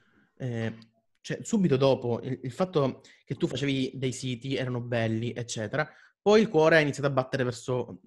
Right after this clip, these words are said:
verso un altro lato, diciamo, verso, verso un'altra strada, che era quello, "Ok, il sito c'è, ma voi-, voglio, eh, popolarlo, questo sito, e quindi mi butto sulla seo." Dopodiché vedi che esiste questa cosa che comunque ci sono dei banner particolari, lo studio,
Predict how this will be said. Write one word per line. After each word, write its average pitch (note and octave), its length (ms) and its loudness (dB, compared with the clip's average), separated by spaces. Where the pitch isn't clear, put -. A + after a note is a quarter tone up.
verso B2+ 260 -8
un B2 60 -2
altro A#2+ 580 -2
lato, B2+ 360 0
diciamo, A#2+ 320 -2
verso, A#2+ 340 -6
verso D3 260 -4
un'altra D3 320 0
strada, B2+ 540 -2
che - 360 -8
era F3 100 4
quello, D#3 220 6
"Ok, F3 120 -2
il C3 220 2
sito D#3 260 0
c'è, C#3 340 0
ma D3 220 2
voi-, C3+ 400 -2
voglio, C#3 880 4
eh, C3 140 -4
popolarlo, C3 800 2
questo A#2+ 220 -12
sito, A2+ 360 -10
e F#3 120 0
quindi F3+ 220 4
mi C3+ 120 4
butto C3 260 -2
sulla A#2+ 220 -2
seo." G#2+ 380 -6
Dopodiché F#3+ 380 4
vedi D3+ 240 4
che C#3 140 4
esiste C3 760 -2
questa C3 240 -6
cosa C#3+ 200 0
che A2+ 80 -4
comunque C#3 260 -2
ci B2 80 -8
sono A#2+ 160 -2
dei A#2+ 120 -2
banner B2 440 -2
particolari, A#2+ 600 -4
lo C3 80 -2
studio, B2+ 540 -4